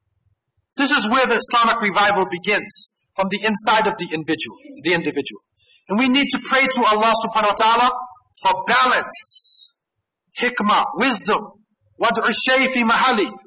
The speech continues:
putting things in the proper place. Sometimes it's not the amount of knowledge that you have, but it is how you apply that knowledge. It's not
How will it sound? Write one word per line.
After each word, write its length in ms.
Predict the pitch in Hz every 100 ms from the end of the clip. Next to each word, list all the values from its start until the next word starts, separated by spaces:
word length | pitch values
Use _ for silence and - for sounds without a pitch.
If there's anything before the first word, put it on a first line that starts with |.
| -
putting 260 | 269 254 240
things 260 | 254 247 220
in 120 | 226
the 120 | -
proper 340 | - 269 277 262 -
place. 680 | 240 453 330 - - - - _ _ _ _ _
Sometimes 500 | - 311 320 320 269
it's 160 | 240 -
not 240 | 262 294
the 120 | 269
amount 380 | 240 208 254 269
of 120 | 247 180
knowledge 420 | 196 233 233 -
that 100 | 165 -
you 80 | 151
have, 220 | 156 127 - - _ _ _ _ _ _ -
but 120 | 170
it 80 | 160
is 140 | 165 - -
how 200 | 220 233
you 160 | 185 185
apply 600 | - - - 202 220 208 160
that 140 | 135 -
knowledge. 640 | 120 92 - - - - _ _ _ _ _ _ _ _ _ -
It's 220 | 185 -
not 220 | 233 302